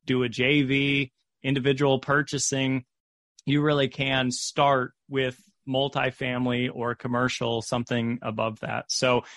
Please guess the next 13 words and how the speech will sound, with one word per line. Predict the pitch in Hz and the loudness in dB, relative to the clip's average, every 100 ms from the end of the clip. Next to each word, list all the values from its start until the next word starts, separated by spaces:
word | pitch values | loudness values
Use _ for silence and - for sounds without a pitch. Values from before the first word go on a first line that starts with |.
| - | -2
you | 156 | 2
do | 151 190 | 6 6
have | 185 | 6
to | 160 | 2
take, | - 151 151 - | 0 0 0 0
to | 147 | -2
your | 147 151 | 0 -2
point, | - 135 147 | 0 0 0
Slocum, | - 135 131 139 131 - - _ | 0 2 2 2 0 -2 -20 _
I | 143 | -4
think | 143 143 | 0 0
an | 131 - | 0 -2
honest, | 139 143 156 156 156 - - | 2 4 6 4 2 -4 -10